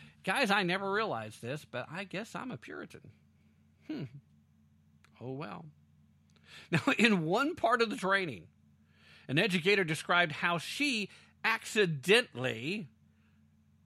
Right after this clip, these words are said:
I'm sure total, just completely accidentally happened, taught pre-K children about the vulva and the labia. I'm sorry, accidentally taught them?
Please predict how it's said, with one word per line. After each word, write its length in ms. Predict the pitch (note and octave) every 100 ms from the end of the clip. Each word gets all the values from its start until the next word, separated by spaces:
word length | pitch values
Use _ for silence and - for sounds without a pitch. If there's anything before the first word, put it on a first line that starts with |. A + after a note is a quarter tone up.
| _ _ _ _ -
I'm 180 | G#2
sure 440 | F#2+ - B2 A2+ A#2 _ _
total, 340 | C3+ A#2 G#2 G#2+
just 200 | A#2 G#2+ -
completely 400 | - C#3 C#3+ A2
accidentally 480 | A2+ B2+ A2+ B2+ G#2
happened, 300 | A2 A2 A#2 - - -
taught 320 | G3+ F#3 -
pre-K 500 | - B3 C4+ A#3 G#3+
children 460 | - G3+ F#3 E3+ - -
about 320 | D#3+ D#3+ E3 C#3+
the 80 |
vulva 580 | D#3+ D3+ G3+ E3 C#3+ C#3 - - _ -
and 140 | D#3
the 80 | C#3+
labia. 300 | C3 - - - _ _ _ _ _ _ -
I'm 300 | B2+ - A2+ B2
sorry, 180 | - A#2 - -
accidentally 800 | D#3+ - - E4+ D#3 F#3+ G#3+
taught 240 | C#4 D4
them? 80 | F4+